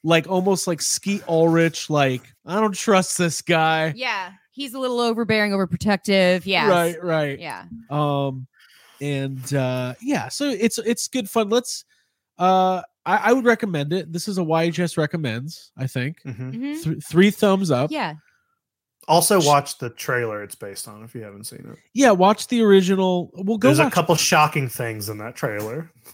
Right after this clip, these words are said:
Speaker 2: Okay.
Speaker 3: that didn't make it to the movie.
Speaker 1: Can we, let's, little spoiler warning for a couple minutes. Did anybody have a particularly favorite kill in this movie? I love
Speaker 2: Kathleen.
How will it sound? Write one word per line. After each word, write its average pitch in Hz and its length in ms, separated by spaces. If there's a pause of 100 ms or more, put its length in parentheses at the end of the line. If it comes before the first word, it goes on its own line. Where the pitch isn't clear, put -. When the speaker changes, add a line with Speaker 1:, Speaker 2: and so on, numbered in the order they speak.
(380)
Speaker 2:
Okay. 196 220
Speaker 3:
that 147 120
didn't 120 260
make 110 240
it 107 200
to 123 100
the 101 80
movie. 101 340 (680)
Speaker 1:
Can 220 180
we, 254 300 (220)
let's, 220 540
little 220 240
spoiler 196 400
warning 170 280
for 160 140
a 151 40
couple 156 260
minutes. 143 440 (220)
Did 175 160
anybody 208 320
have 175 260
a 165 80
particularly 151 920
favorite 139 800
kill 160 520 (220)
in 165 140
this 175 180
movie? 190 400 (220)
I 277 60
love 247 60 (120)
Speaker 2:
Kathleen. 247 300